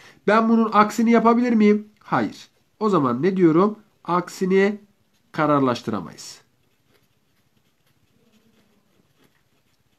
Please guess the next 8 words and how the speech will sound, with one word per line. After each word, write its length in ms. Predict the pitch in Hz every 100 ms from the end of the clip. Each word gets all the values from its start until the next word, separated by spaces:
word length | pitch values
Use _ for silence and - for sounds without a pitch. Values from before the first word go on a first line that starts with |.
| _ -
Bak, 100 | 107 -
ikisi 360 | 190 147 147
birbiriyle 560 | 170 170 156 139 190 208 - _ -
kardeş, 420 | 165 139 156 175
zaten 420 | - 156 135 135
birbirini 400 | 165 139 120 127
destekleyen 640 | 165 160 139 135 151 185 190 -
ifadeler. 600 | - 117 107 98 87